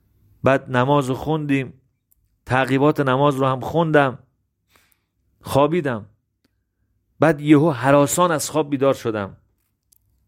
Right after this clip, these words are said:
و هنوز نرجس خواب بود و نرجس هم از خواب بیدار شد و نمازش رو خواند. حکیم خاتون می‌فرماید که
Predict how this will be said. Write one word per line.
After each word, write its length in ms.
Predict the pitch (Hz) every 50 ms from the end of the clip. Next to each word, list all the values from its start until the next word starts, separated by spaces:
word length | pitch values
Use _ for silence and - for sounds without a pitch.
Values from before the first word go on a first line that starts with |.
| _ -
و 100 | 113 120
هنوز 360 | 117 127 135 156 160 151 135
نرجس 460 | 135 123 123 117 110 127 135 - - -
خواب 320 | - 139 139 120 101 92
بود 220 | 104 101 95 - - - _ _ _ _ _ _ _ _ _ _ _ _ _ _ _ _ _ _ _ _ _ _ _ _ _ _ _ _ _ _ _ _ _ _ _ _ -
و 420 | 101 110 123 123 117 113 107 101 104 - _ _ _ _ _ _ _ _ _ _ _ _ _ _
نرجس 460 | 117 127 135 139 123 131 165 151 -
هم 160 | 151 147 143 135
از 180 | 131 120 -
خواب 240 | - 139 143 143 135
بیدار 260 | 131 120 135 - 120
شد 360 | 120 - - 151 143 - - - _ _ - - - _ _ _ _ _ -
و 100 | 113 123
نمازش 520 | 120 117 117 123 135 139 143 131 131 123
رو 100 | - 135
خواند. 440 | 113 95 101 143 151 151 139 120 - - _ _ _ _ _ _ _ _ _ _ _ _ _ _ _ _ _ _ _ _ _ _ _ _ _ _ _ _ _ - _ - -
حکیم 380 | - 127 135 - - 156 147 135
خاتون 480 | - 127 135 131 131 160 165 160 135 - _ _ _ _ _ _ _ _ _ _ _ _ _ _ _ _ _ _ _ _ _ _ _ -
می‌فرماید 600 | 127 117 123 139 139 143 143 147 151 160 160 156
که 320 | - - 156 147 147 131